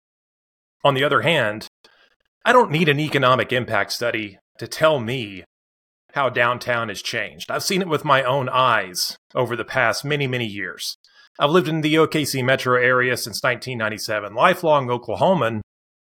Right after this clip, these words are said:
but I've been here since before there was a Ford Center, Chesapeake Energy Arena, Paycom Center. I mean, I, I, I have seen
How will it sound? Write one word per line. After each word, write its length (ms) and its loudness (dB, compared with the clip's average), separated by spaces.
but 140 2
I've 180 4
been 160 0
here 200 0
since 240 -4
before 640 0
there 200 2
was 260 2
a 380 0
Ford 320 2
Center, 400 -2
Chesapeake 460 -2
Energy 340 0
Arena, 460 0
Paycom 400 0
Center. 360 -4
I 40 -12
mean, 120 -8
I, 240 0
I, 480 0
I 20 4
have 140 -2
seen 500 -8